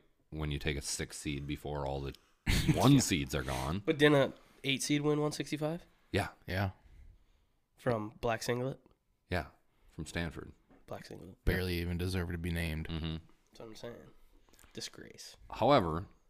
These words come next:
Speaker 1: once I did that, I got into the whole, like, homer pick mindset.
Speaker 2: Oh.
Speaker 1: So I kept picking Wisconsin kids.
Speaker 2: Like Noggle.
Speaker 1: Just 'cause, like, I wanted them to do well.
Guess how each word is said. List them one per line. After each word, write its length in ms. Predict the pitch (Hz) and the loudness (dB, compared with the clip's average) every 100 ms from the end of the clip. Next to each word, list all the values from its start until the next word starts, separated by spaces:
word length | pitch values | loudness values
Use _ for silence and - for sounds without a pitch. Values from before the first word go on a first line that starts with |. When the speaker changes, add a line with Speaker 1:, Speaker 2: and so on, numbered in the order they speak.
| _ _ _ _ _ - - - - - - - 82 | _ _ _ _ _ -20 -20 -20 -20 -20 -14 -6 4
Speaker 1:
once 240 | 123 127 | 4 6
I 80 | 120 | 4
did 200 | 113 85 | 4 2
that, 420 | 104 143 95 90 - | 6 6 6 0 -2
I 120 | 95 | 4
got 200 | 92 95 | 6 6
into 200 | 95 92 | 4 2
the 100 | 85 | 2
whole, 280 | 87 87 85 | 2 2 4
like, 380 | 80 73 71 - - - - - - | 4 2 -4 -12 -18 -20 -20 -20 -10
homer 400 | - 110 104 80 | 0 2 2 0
pick 340 | - 73 - - | 0 -2 -6 -10
mindset. 460 | 71 69 69 - 127 | -8 -8 -10 -6 0
Speaker 2:
Oh. 240 | 139 139 - - - _ - | 2 0 -2 -18 -20 _ -6
Speaker 1:
So 100 | 90 | -4
I 60 | |
kept 240 | 92 110 - | 2 2 4
picking 260 | 110 113 | 2 2
Wisconsin 480 | 107 - 151 202 139 | 0 2 2 4 0
kids. 340 | - 64 - - | -4 -8 -10 -12
Speaker 2:
Like 160 | 120 117 | -12 -8
Noggle. 400 | 113 123 120 110 - - - - - _ - _ _ _ _ _ _ _ _ _ _ | -6 -4 -6 -10 -14 -20 -20 -20 -20 _ -20 _ _ _ _ _ _ _ _ _ _
Speaker 1:
Just 180 | 139 - | 0 4
'cause, 160 | 170 143 | 8 8
like, 160 | 147 | 10
I 80 | 120 | 8
wanted 440 | 110 90 87 92 | 8 6 4 4
them 140 | 98 98 | 2 2
to 60 | 92 | 2
do 160 | 107 | 2
well. 420 | 127 76 65 85 | 0 -2 -6 -10